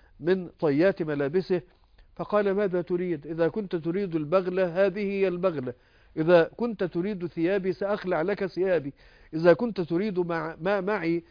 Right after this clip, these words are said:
من المال خذ ما معي من المال، ولكن دعني أعود إلى عيالي". قال: "كل الذين أمامك قالوا نفس ما قلت الآن،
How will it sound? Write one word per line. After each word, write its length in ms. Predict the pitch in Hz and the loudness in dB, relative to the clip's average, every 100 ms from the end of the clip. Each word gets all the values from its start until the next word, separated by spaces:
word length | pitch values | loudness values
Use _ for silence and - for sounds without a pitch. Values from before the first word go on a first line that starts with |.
| _ - | _ -4
من 160 | 175 | 2
المال 420 | 170 156 202 208 170 | 2 2 2 0 0
خذ 180 | 226 | 0
ما 240 | 190 180 175 | 0 -2 -2
معي 240 | 202 190 | 0 -2
من 140 | 170 165 | -2 -2
المال، 400 | 151 180 208 190 - - - | 0 2 0 0 -12 -20 -6
ولكن 500 | 147 196 196 175 156 | 0 2 2 -4 2
دعني 760 | 202 190 160 156 160 147 135 - | 2 2 -2 -4 -2 -4 -6 -4
أعود 360 | 156 160 220 180 | -2 0 0 -2
إلى 240 | 196 208 202 | 0 2 4
عيالي". 500 | 175 214 226 135 101 _ - _ _ _ _ - - | 4 4 4 2 -4 _ -20 _ _ _ _ -20 0
قال: 280 | 196 196 170 | 4 4 2
"كل 280 | 269 254 | -2 0
الذين 460 | 202 180 165 208 185 | 2 2 -2 -4 -4
أمامك 600 | 175 160 170 160 185 175 | -4 -4 -2 -2 -2 -4
قالوا 460 | 156 190 190 170 156 | -4 0 0 0 -2
نفس 320 | 196 - 180 | -4 -4 -2
ما 480 | 170 190 208 214 214 | -2 0 -2 -2 -2
قلت 420 | - 233 214 196 | -2 -2 -2 -2
الآن، 440 | 190 - - - | -2 0 0 0